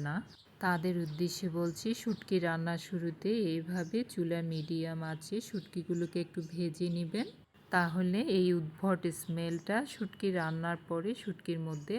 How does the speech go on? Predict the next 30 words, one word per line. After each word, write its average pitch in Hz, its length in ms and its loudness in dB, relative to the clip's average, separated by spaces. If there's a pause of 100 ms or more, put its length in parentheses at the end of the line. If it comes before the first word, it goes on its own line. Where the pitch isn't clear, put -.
আর 165 80 -2 (140)
থাকবে 143 420 -4
না। 131 80 -8 (540)
পাঁচ 170 220 2 (120)
মিনিট 185 260 6 (120)
সময় 175 380 2
নিয়ে 185 160 6 (120)
শুটকিগুলোকে 175 680 2 (100)
ভেজে 165 400 -2
নেওয়ার 170 340 0
পর 196 120 0 (160)
এখন 170 220 -2 (120)
দিয়ে 160 260 0
দিলাম 170 280 0 (140)
হাফ 170 200 -2 (120)
কাপ 170 160 0 (140)
পরিমাণ 165 420 -2 (200)
রান্নার 160 400 0 (120)
তেল। 165 200 0 (580)
যে 185 120 6 (100)
কোনো 190 180 6 (120)
ধরনের 185 440 4
শুটকি 190 340 -2 (120)
ভুনার 180 420 2
মধ্যে 170 260 0 (180)
অথেন্টিক 180 640 0 (100)
টেস্ট 170 320 -2 (140)
রাখতে 156 440 0
হলে 165 280 -2 (520)
পেঁয়াজ 160 320 0